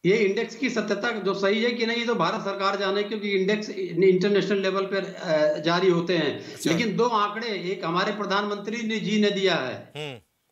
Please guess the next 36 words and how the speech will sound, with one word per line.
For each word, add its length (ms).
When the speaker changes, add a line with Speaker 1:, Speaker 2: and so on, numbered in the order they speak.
Speaker 1:
एक, 260
एक 200
आंकड़ा 300
हमारे 340
मुख्यमंत्री 580
जी 100
ने 120
दिया 260
है। 260
Speaker 2:
अच्छा। 280
Speaker 1:
प्रधानमंत्री 600
जी 140
कह 160
रहे 140
हैं 100
Speaker 2:
तो 60
Speaker 1:
कि 40
Speaker 2:
आपके 100
Speaker 1:
नब्बे 100
करोड़ 120
Speaker 2:
मुताबिक 260
उत्तर, 200
Speaker 1:
लोगों 140
Speaker 2:
तो 100
Speaker 1:
को 60
Speaker 2:
आपके 220
मुताबिक 340
उत्तर 180
प्रदेश 160
निवेश 260
के 80
लिए 100
बेहतर 260
नहीं 120
है 80
क्या? 260